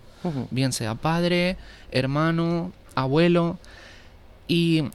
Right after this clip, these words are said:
Speaker 2: también un poco lo que queremos es desmitificar el hecho de que solo l-, los hombres son los que cometen las violaciones, porque también son víctimas.
Speaker 1: Claro, claro. Eh, am,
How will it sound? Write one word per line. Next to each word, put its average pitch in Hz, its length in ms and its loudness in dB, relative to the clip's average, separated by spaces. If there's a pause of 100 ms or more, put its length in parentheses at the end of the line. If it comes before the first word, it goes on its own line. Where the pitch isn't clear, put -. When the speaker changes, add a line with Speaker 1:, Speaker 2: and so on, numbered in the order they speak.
(160)
Speaker 2:
también 156 300 2
un 196 100 2
poco 196 240 0
lo 196 100 2
que 160 120 -2
queremos 156 360 -4
es 175 140 0
desmitificar 160 720 2
el 165 80 4
hecho 165 240 0
de 190 140 2
que 170 300 2 (680)
solo 175 520 4
l-, 160 280 4
los 165 460 6
hombres 165 440 4
son 139 160 2
los 139 160 -2
que 143 340 0 (100)
cometen 151 400 2
las 139 140 2
violaciones, 139 720 -2 (560)
porque 147 240 6
también 143 340 0
son 143 440 0
víctimas. 120 520 -2 (720)
Speaker 1:
Claro, 110 220 -10
claro. 135 220 -10 (1300)
Eh, 165 460 0
am, 156 580 -2